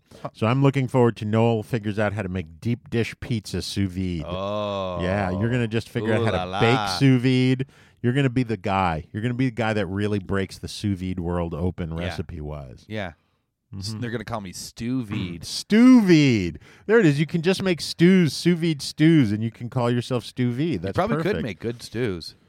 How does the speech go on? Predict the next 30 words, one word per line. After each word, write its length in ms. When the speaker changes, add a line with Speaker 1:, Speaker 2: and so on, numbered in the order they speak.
Speaker 2:
You 80
can. 560
You 140
can 200
make, 240
like, 280
I've 240
made 200
short 280
ribs 280
in 120
it 200
and, 340
you 100
know, 200
made 280
the 60
sauce 300
separately 460
and 160
put 160
it 100
in, 220
and 140
Speaker 1:
Uh-huh. 100
Speaker 2:
it 40
just 180
creates 420
a 40
nice, 440